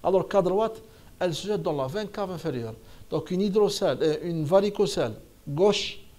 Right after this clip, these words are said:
peut nous faire suspecter une tumeur rénale à gauche. Une varicocèle bilatérale peut nous faire suspecter un thrombus de la veine cave inférieure. Donc soit c'est une tumeur à gauche ou une tumeur à droite avec thrombus de la veine rénale et thrombus de la veine cave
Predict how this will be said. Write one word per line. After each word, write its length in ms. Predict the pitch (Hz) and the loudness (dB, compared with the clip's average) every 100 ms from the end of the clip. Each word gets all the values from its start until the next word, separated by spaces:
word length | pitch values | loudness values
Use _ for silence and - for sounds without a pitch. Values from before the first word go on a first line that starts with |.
| - - - - - - - - - - | -20 -20 -20 -20 -20 -20 -20 -20 -20 -6
peut 220 | 220 208 | 6 6
nous 120 | 151 151 | 6 0
faire 200 | 170 139 | -2 -2
suspecter 480 | 170 - 190 220 | -4 -6 -6 -6
une 100 | 196 | -6
tumeur 320 | 160 185 180 175 | -6 -8 -6 -8
rénale 280 | 175 190 196 - - - | -6 -8 -8 -16 -20 -4
à 80 | - | 0
gauche. 400 | 151 120 - - - - - - - | 0 0 -4 -12 -16 -20 -16 -16 -6
Une 160 | 208 185 | -2 2
varicocèle 540 | 214 220 202 - 165 | 2 2 0 -2 -2
bilatérale 800 | 127 151 240 240 - 196 196 208 226 - - - - - | -2 0 2 2 2 0 0 -4 -10 -20 -20 -20 -18 0
peut 140 | 214 | 2
nous 100 | 196 | 2
faire 160 | 156 175 | 0 -4
suspecter 580 | 170 - 185 - 214 214 - - - | -4 -8 -10 -6 -8 -8 -16 -18 -10
un 140 | 160 | -8
thrombus 500 | 151 180 175 185 165 | -6 -4 -4 -2 -4
de 80 | 143 | -2
la 100 | 151 | -2
veine 260 | 143 180 151 | -4 -6 -10
cave 260 | - 196 190 - | -8 -8 -8 -10
inférieure. 460 | - 151 135 117 107 - | -12 -10 -8 -8 -10 -10
Donc 160 | 135 | -12
soit 160 | - 165 | -6 -6
c'est 120 | 160 | -6
une 80 | 151 | -8
tumeur 360 | - 139 123 - | -6 -4 -4 -4
à 80 | |
gauche 360 | 127 196 180 - - - - | -4 -4 -8 -10 -16 -18 -10
ou 80 | 139 | -6
une 60 | 135 | -4
tumeur 280 | 147 127 123 | -2 -4 -2
à 80 | 185 | -4
droite 440 | 170 165 196 - - - - - - | -2 -4 -6 -8 -20 -20 -20 -20 -6
avec 300 | 143 147 - | -4 -4 -4
thrombus 420 | 196 180 151 120 | -2 0 0 -2
de 60 | 135 | -2
la 100 | 131 | -2
veine 220 | 156 147 | -2 -4
rénale 200 | 175 196 | -2 -2
et 80 | 190 | -2
thrombus 300 | 175 180 170 | -4 -4 -4
de 60 | |
la 100 | 170 | -4
veine 180 | 165 185 | -4 -8
cave 240 | - 202 | -8 -8